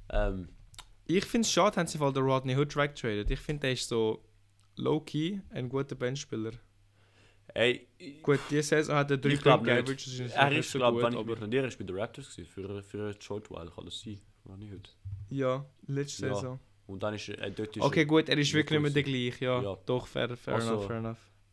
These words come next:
Speaker 1: gut. Ähm, vor allem der Backup Center von, Backup Center von der, hey, Ibaka ist als Power Forward gelistet, bist du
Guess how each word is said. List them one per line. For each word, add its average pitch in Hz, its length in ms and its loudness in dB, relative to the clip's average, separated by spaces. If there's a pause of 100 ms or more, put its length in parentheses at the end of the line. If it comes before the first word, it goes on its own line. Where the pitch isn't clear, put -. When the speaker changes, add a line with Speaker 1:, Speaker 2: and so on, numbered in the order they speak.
(420)
Speaker 1:
gut. - 320 -14 (720)
Ähm, 101 320 -2 (160)
vor - 240 -4
allem 123 300 0 (1400)
der 107 160 -10
Backup 127 360 0
Center 113 440 -8
von, 95 320 -8 (1300)
Backup 117 300 -4
Center 107 340 -8
von 95 200 -10
der, 90 540 -10 (960)
hey, 147 280 8
Ibaka 147 360 6
ist 139 80 -2
als - 140 0
Power 143 240 10
Forward 175 400 4
gelistet, 123 420 -4
bist 135 220 -2
du 110 100 -8